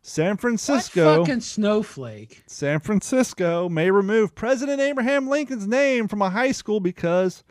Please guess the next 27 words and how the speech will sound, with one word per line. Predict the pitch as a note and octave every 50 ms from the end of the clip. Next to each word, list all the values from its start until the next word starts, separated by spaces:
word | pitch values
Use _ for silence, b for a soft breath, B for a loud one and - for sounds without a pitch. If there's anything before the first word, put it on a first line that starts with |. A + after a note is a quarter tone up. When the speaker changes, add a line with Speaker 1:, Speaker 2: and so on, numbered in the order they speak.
| b b b b
Speaker 1:
some | - - E3 F3+
of | G3+ F#3+
the | E3+
district | C#3 E3 G3 F#3+ - - G#3 F#3 -
says | - - G3 G#3 G#3 F3
Abraham | C#3+ C3+ D3+ E3+ F3+ D#3+ E3+ F#3+ F3 D3+
Lincoln | D3 D#3+ F#3 F3 - D3+ C3+ C3
did | C3+ C3+
not | C#3 D#3 F#3 F#3 - -
demonstrate | G#3 A#3+ B3+ A#3+ G#3 - - - F#3 F#3+ F#3+
Speaker 2:
Wait. | F#3 F3+
Speaker 1:
that, | F3 D#3+ C#3 -
quote, | - - F#3+ F#3+ F3+ D#3 B2+
Black | C#3+ D3 D#3+ F3+ F3 -
Lives | C#3+ D3 D3+ D#3+ D#3+ D#3 A#2 B2
Mattered | C#3 C3+ C3+ C3+ C#3+ D3 C#3 -
to | D#3
him. | C3+ A#2 C3+ C3 B2+
Speaker 2:
Wait, | G#3+ F#3+ F3+ D3
the | E3 D#3+
guy | C#3 A#2+ F3 F3 F#3+ G3+ A3 A3+
who | F#3+ E3+ A3 G#3+
ended | G#3 - - F3 F3 F3+ F3 E3 D3 B2+
slavery, | - - - - - D3 C#3+ D3 D3+ D3+ D3 A#2 A2+ G2+ F2+ - - - -
Speaker 1:
Mm-hmm. | D#3 D3 B2+ C#3+ C#3+ C#3+ E3 F#3 G3 _ _ _ _ _ _ _ _ _ _ _ _ _ _ _ _ -
Speaker 2:
essentially, | E3 - - - D3 C3+ A#2 - G#2+ F#2+ F#2 F#2+ G2 _ _ _ -
Speaker 1:
Mm-hmm. | D3 C#3 A2+ C3+ C#3 C3+ C#3+ E3+